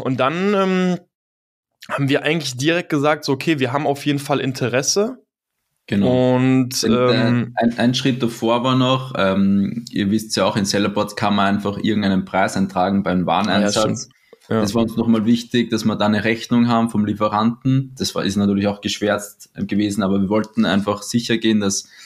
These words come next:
Speaker 2: das, was im Sellerboard drinnen steht, auch wirklich, ähm, Realität ist, weil wenn dort ein niedriger Wert steht, dann ist ja auch der Gewinn im Sellerboard falsch.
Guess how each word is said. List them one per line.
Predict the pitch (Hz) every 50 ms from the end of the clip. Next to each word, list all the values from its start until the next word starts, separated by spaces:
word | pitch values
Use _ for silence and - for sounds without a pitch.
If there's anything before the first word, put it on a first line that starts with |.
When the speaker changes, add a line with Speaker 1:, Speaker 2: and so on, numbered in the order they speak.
| - _
Speaker 2:
das, | _ 110 104 95
was | 104 107
im | 107 104
Sellerboard | - 101 101 110 104 - 117 110 - - -
drinnen | 113 113 117 113 113
steht, | - - - 107 107 104 - -
auch | 87 98 98 - - - _ _ _ _ _ _ _
wirklich, | - 110 - - 101 101 101 - -
ähm, | 92 92 92 87 95 95 92 90 - _ _ _ _ _ _ _ _ -
Realität | - 95 90 92 98 90 - - - - 120 -
ist, | 160 160 156 160 - -
weil | 85 87 80
wenn | 87 87 82
dort | 95 95 - -
ein | 98 98
niedriger | 98 107 107 - 101 92 92 90
Wert | 90 92 98 -
steht, | - - 101 101 - 90
dann | 90 92 90 - - _ _ _ _ _ _ _ _ _ _
ist | 110 110 -
ja | 101 98
auch | 92 -
der | - 101 95
Gewinn | 95 98 85 98 101 98 98
im | 92 95
Sellerboard | - - 85 85 85 - 87 80 -
falsch. | - - 98 104 113 113 110 - -